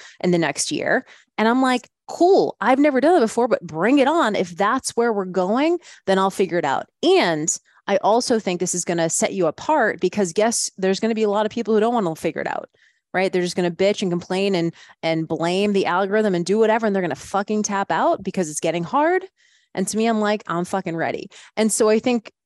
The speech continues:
that was one of my biggest takeaways, is seeing so many of the changes in the space this last year was going, "Cool, I can decide to be pissed and complain and pack it in, or I get to fucking evolve and I get to see this objectively and go, 'Cool, this thing over here is not working how it once did.'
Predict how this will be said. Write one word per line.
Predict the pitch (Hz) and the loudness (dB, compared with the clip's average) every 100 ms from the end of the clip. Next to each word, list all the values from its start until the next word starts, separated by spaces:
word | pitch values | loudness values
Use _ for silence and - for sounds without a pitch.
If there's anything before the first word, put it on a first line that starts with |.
| - | -14
that | 170 196 - | -2 0 2
was | 196 | 0
one | 185 | 0
of | |
my | 165 | 0
biggest | 165 156 - | -2 -4 -4
takeaways, | 185 170 156 156 | -2 0 0 0
is | 156 | -4
seeing | - 180 175 170 | -2 0 0 -4
so | - - 202 | -6 -4 -2
many | 190 175 | 0 0
of | 151 | -2
the | |
changes | 143 175 170 151 | -4 -4 -4 -4
in | 160 | -6
the | |
space | 156 175 165 - | -2 0 0 -2
this | 160 | -4
last | 151 151 - | -2 -4 -2
year | 175 160 | -2 0
was | 151 | -2
going, | - 151 151 | -4 -4 -6
"Cool, | - 277 226 - | -4 -2 0 0
I | 185 | -2
can | - 190 156 165 | -2 -4 -4 -6
decide | 160 - 156 185 185 | -4 -2 0 -2 -4
to | - 165 | -4 -4
be | 156 160 | -2 -8
pissed | - - 180 180 - | -6 0 0 0 -4
and | 165 160 | -8 -8
complain | 156 - 190 208 160 196 233 - - - _ - | -10 -6 -2 0 0 -4 -6 -16 -20 -20 _ -6
and | 170 165 160 | -2 0 -2
pack | - 190 214 196 | -4 -2 -2 0
it | 190 | 0
in, | 233 185 214 - _ _ - | 0 0 -2 -4 _ _ 2
or | 294 208 226 269 - - | 4 4 2 -2 -12 -6
I | 156 | -4
get | 170 185 | -2 -2
to | 190 | -4
fucking | - 170 196 196 | -2 -2 0 -2
evolve | 170 185 262 - - | 0 0 0 -2 -6
and | 175 | -4
I | 165 | -2
get | 165 - | -2 -4
to | 175 | -6
see | - 170 | -4 -2
this | 185 | -2
objectively | 185 165 190 208 107 131 | -2 -4 -4 -4 -6 -8
and | 160 | -4
go, | 151 | -4
'Cool, | - - 269 175 | -6 -6 -2 0
this | 160 175 | -2 -2
thing | 196 180 | -2 -4
over | 170 | -6
here | 170 190 | -4 -2
is | 190 | -2
not | 175 175 - | -2 -2 -2
working | 185 - 170 | -4 -4 -4
how | 160 | -4
it | 151 - | -4 -4
once | 151 156 | -8 -8
did.' | - 156 190 165 | -8 0 2 2